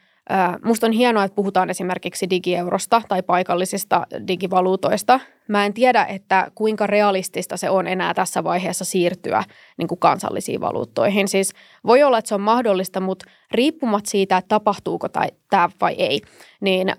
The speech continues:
on hirveän tärkeetä, että jotenkin tämmöiset salonkikelpoiset tahot puhuu euron ongelmista, koska jos niistä ei puhuta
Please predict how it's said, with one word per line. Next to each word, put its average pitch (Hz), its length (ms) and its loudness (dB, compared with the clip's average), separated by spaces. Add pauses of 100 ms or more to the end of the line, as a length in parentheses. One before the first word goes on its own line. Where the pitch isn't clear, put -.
on 196 220 2 (260)
hirveän 233 380 2
tärkeetä, 185 560 0
että 190 380 -4
jotenkin 190 280 -6
tämmöiset 185 340 -4
salonkikelpoiset 190 960 0
tahot 185 420 2
puhuu 208 360 2
euron 202 340 0
ongelmista, 190 760 0
koska 196 240 -2
jos 196 160 0
niistä 214 240 0
ei 190 160 0
puhuta 233 500 2